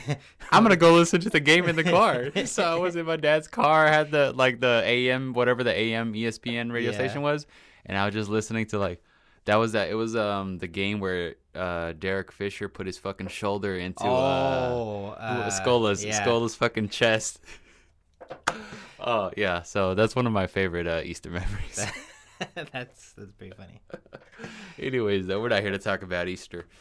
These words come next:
Speaker 2: That's best left for, uh, other podcasts, probably, and other talkers. Not in this pod. Not up in here.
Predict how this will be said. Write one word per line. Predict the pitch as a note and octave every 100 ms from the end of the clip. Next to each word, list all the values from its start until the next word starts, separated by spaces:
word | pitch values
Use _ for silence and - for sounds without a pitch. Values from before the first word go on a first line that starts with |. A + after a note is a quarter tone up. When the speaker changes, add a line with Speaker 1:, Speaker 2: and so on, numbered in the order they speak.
| _ _ _ _
Speaker 2:
That's | - G2+ F2+
best | F2 F#2+ -
left | G2 F#2 F2+ -
for, | - E2+ E2
uh, |
other | D#2+ D#2+
podcasts, | D#2+ E2+ D#2+ - E2 E2
probably, | - D#2+ E2+ D#2+ F2 F2
and | D#2+ D2+ - - - -
other | F2 D#2+
talkers. | - E2 D#2+ F2 F2 - - - - - - - - - -
Not | G2
in | F#2+ F#2
this | G2+ -
pod. | G2 E2 E2 F#2 - - - - - -
Not | A2+ D#3
up | B2 -
in | E2
here. | D#2+